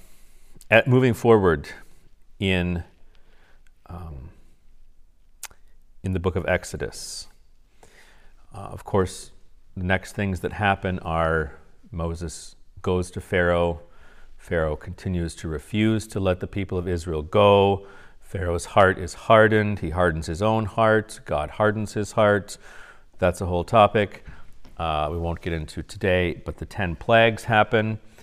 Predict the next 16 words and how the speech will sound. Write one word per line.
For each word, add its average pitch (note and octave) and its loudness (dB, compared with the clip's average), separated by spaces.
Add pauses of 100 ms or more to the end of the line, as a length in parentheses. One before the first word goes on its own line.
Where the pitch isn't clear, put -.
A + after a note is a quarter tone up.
(380)
Or, D#2 -2
and F2 -4
then, A2 4 (120)
um, D#2+ 2 (420)
<clears throat> F3+ -8 (1600)
the F#2 4
last A2+ 8
of G2 -6
the F#2+ 0
ten F2+ -2
plagues, F2 4 (560)
which - -4 (300)
for E2+ -2
the E2+ -4
Egyptians F2 -4
is D#2 -6